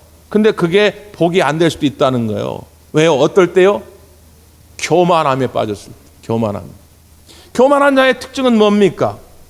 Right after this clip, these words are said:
십칠 절인데요. "그러나 내가 마음에 이르기를 내 능력과 내 손의 힘으로 내가 이 재물을 얻었다 말할 것이라. 내 하나님 여호와를 기억하라.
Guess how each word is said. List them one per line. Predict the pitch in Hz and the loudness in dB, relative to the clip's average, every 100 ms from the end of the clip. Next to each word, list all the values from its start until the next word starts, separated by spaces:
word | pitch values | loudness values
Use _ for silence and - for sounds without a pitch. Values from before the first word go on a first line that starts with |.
| - - - - - - - - | -20 -20 -20 -20 -20 -20 -20 -20
십칠 | - - - 240 | -16 -8 -4 -2
절인데요. | 214 185 151 147 165 - - - - - | 0 0 0 -2 -4 -8 -16 -20 -20 -2
"그러나 | 220 247 247 | 2 4 2
내가 | 233 240 247 | 4 2 2
마음에 | 233 220 240 240 | 2 2 2 2
이르기를 | 240 247 240 247 240 226 - | 2 2 4 4 2 0 -6
내 | - 233 254 | 0 2 4
능력과 | 208 247 254 240 - 240 247 240 233 - | 2 2 2 0 0 0 2 0 -2 0
내 | 208 247 | 2 2
손의 | - 311 302 277 | 0 0 2 2
힘으로 | 277 277 254 160 - 190 | 2 4 4 0 -4 0
내가 | 254 262 | 2 2
이 | 240 233 | 0 -2
재물을 | - 233 254 240 233 - - | 0 2 2 4 2 0 -2
얻었다 | 202 233 220 - 220 208 | 0 0 -2 -2 0 2
말할 | 190 180 202 202 185 | 0 0 0 0 0
것이라. | 160 135 120 104 - - _ - _ - - | -2 -2 -6 -8 -20 -20 _ -20 _ -20 -2
내 | 175 202 | 2 2
하나님 | - 196 190 180 | 2 0 0 2
여호와를 | 175 180 175 165 | 2 4 2 2
기억하라. | 160 - 185 165 - 160 143 | -2 0 0 2 0 -2 -2